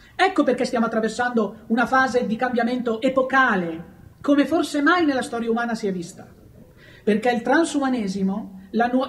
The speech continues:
l'uomo nuovo è colui che si presuppone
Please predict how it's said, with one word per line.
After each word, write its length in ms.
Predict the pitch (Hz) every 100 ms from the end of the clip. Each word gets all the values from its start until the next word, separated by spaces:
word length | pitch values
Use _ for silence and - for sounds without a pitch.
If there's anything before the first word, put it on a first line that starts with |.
| 226
l'uomo 380 | 233 302 392 330
nuovo 600 | 247 233 185 190 262 -
è 120 | 208
colui 600 | 208 233 233 254 320 349 - - - - - -
che 120 | 254
si 140 | 233
presuppone 920 | 190 202 170 170 - 185 180 190 226